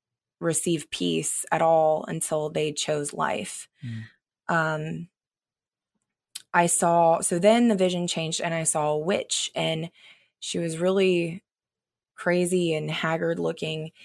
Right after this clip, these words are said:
Speaker 2: Mm-hmm.
Speaker 1: and sh-, and she was screaming in a t-, in an attempt to intimidate the church or intimidate me in the, in the vision.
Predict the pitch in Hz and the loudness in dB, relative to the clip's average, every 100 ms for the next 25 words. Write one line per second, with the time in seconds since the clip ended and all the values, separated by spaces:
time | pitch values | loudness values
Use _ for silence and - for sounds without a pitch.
0 | 127 120 117 - - - - 175 175 202 | -6 -4 -4 -4 -4 -6 -4 -2 0 0
1 | 170 - - - 202 233 233 190 170 160 | 0 0 -2 0 2 4 4 2 0 -4
2 | 165 160 - - 175 170 165 156 - 160 | -4 -4 -8 -8 -4 -2 -2 -4 -4 -4
3 | - - 160 156 165 - 170 170 156 - | -4 -2 -2 -4 -4 -4 -2 0 -2 -4
4 | - - 165 135 - - - _ _ _ | -6 -2 0 -2 -2 -6 -6 _ _ _
5 | _ _ 156 160 147 180 170 151 156 151 | _ _ -6 -4 -2 0 2 0 -2 -4
6 | 156 196 214 165 156 - 160 156 151 151 | -4 -6 -6 -4 -4 -6 -6 -4 -2 -2
7 | 151 151 160 | -2 -6 -6